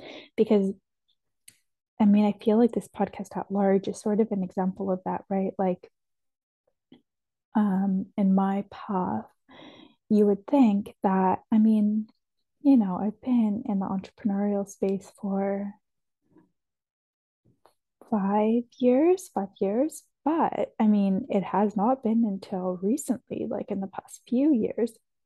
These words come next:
that I've actually been, you know, more financially stable. And so given that,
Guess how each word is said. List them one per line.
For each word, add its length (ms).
that 160
I've 180
actually 360
been, 500
you 100
know, 200
more 260
financially 540
stable. 400
And 180
so 160
given 460
that, 300